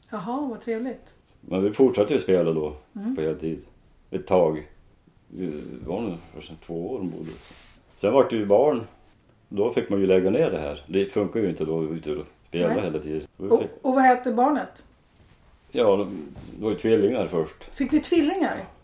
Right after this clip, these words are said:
Speaker 2: Mikael har en brorsa som heter Christer.
Speaker 1: Jaha.
Speaker 2: Fem år efter det, för då har vi ju fått andra jobb då, så att
Speaker 1: Ja.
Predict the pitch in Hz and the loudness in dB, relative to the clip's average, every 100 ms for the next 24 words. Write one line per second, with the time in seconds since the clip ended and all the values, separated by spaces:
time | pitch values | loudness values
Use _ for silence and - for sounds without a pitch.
0 | _ - - - 113 113 95 101 101 117 | _ 0 2 4 6 6 6 4 2 -2
1 | 113 90 95 107 - - 78 - 247 262 | -4 -2 0 0 0 -10 -18 -8 -4 -2
2 | 254 320 349 370 370 254 196 190 - _ | -2 -2 -2 -4 -4 -4 -6 -10 -16 _
3 | _ _ _ _ _ _ _ - 117 127 | _ _ _ _ _ _ _ 2 4 6
4 | 104 101 - 98 120 90 80 101 110 113 | 8 6 6 4 4 2 0 2 4 4
5 | 95 92 92 80 - _ _ _ _ _ | 4 4 2 -2 -14 _ _ _ _ _
6 | _ _ - 78 80 82 92 71 69 67 | _ _ -8 -4 -2 0 0 -2 -6 -12
7 | 65 - | -12 -2